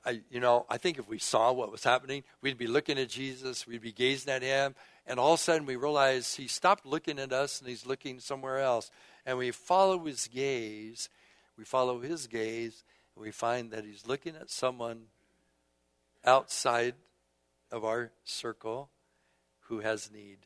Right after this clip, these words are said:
If you look into the eyes of Jesus, he'll look back at you a, a lot. But if you look at him enough, you'll see him looking away from you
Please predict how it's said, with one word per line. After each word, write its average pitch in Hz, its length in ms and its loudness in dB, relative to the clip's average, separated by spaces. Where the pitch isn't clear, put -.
If 120 220 -8
you 120 140 -4
look 135 340 -2
into 120 280 -10
the - 160 -10
eyes 123 300 4
of 123 100 -6
Jesus, 107 600 -16
he'll 110 160 0
look 127 260 -6
back 127 280 4
at - 80 -14
you 104 260 -16
a, - 920 -18
a 107 40 -2
lot. 101 500 -4
But 117 220 0
if 127 140 -18
you 123 120 -4
look 156 280 -8
at 175 140 -4
him 151 220 -4
enough, 117 480 -4
you'll 104 120 -14
see 120 240 -10
him 113 260 -10
looking 110 320 -12
away 110 560 -4
from 123 280 -16
you 113 260 -10